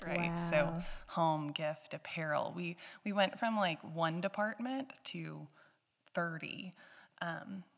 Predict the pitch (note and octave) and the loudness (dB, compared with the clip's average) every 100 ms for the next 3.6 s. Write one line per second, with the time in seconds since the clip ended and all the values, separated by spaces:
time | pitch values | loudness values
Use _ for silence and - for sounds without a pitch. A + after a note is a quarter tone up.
0 | - _ G3 F#3 F3+ E3+ - F#3 E3+ E3 | -20 _ 4 6 2 0 4 6 6 2
1 | G3 F3+ F3 E3+ A3 A#3+ F3+ - - - | 2 2 2 2 2 2 0 0 -4 2
2 | F3 D#3+ E3 F#3 F#3+ F3+ E3+ E3 D#3 E3 | 4 4 2 2 2 2 2 2 2 0
3 | - E3+ - - - | 0 -2 0 -2 -2